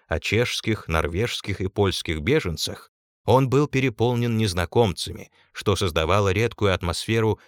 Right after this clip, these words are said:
одновременно радости и волнения от неожиданных перемен. Все свободные комнаты и гостиничные номера были отданы солдатам. Многих поселили в деревянных рыбацких хижинах, рассыпанных по всему побережью в обоих направлениях от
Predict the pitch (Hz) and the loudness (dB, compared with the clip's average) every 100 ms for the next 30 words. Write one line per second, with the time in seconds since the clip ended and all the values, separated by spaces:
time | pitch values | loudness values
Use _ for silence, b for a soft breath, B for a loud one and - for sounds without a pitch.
0 | b 87 90 90 98 90 82 92 135 120 | b 0 0 2 2 2 0 0 0 -2
1 | - - - 113 92 82 80 117 135 120 | -6 -8 -4 -2 0 0 0 0 -2 -2
2 | 117 - - 95 90 78 78 92 90 90 | -4 -8 -4 -2 0 -2 -2 -2 -2 -4
3 | - 95 80 80 92 - _ _ _ _ | -4 -6 -6 -6 -10 -18 _ _ _ _
4 | _ _ - - 175 - 135 131 127 113 | _ _ -2 2 2 2 0 0 0 2
5 | 110 - 123 117 110 110 101 95 - 113 | 2 2 2 2 0 0 0 0 0 -2
6 | 98 - 95 90 85 85 143 156 b - | -2 -2 -2 0 0 0 0 -2 b -4
7 | 120 143 143 135 131 123 120 - 95 95 | 0 0 2 0 0 -2 -2 0 0 0
8 | 101 87 - - _ _ _ - 85 104 | 0 -2 -8 -18 _ _ _ -2 2 2
9 | 123 131 113 - 95 113 123 101 95 95 | 2 -2 -2 -2 0 0 0 0 0 2
10 | 104 101 - 87 85 - - - - 165 | 0 -2 -2 -2 -2 -4 -8 -10 -4 -2
11 | 143 147 139 - _ _ 110 120 - 170 | 0 -2 -4 -8 _ _ 0 0 0 0
12 | 160 139 - 107 - 101 101 87 82 123 | 0 -2 0 -2 0 0 0 -2 0 -2
13 | 131 117 131 b - 95 80 101 131 - | -2 -2 -4 b -2 0 2 0 0 -2
14 | 104 87 82 80 85 87 - 110 | 0 0 0 -2 -2 -4 -8 -12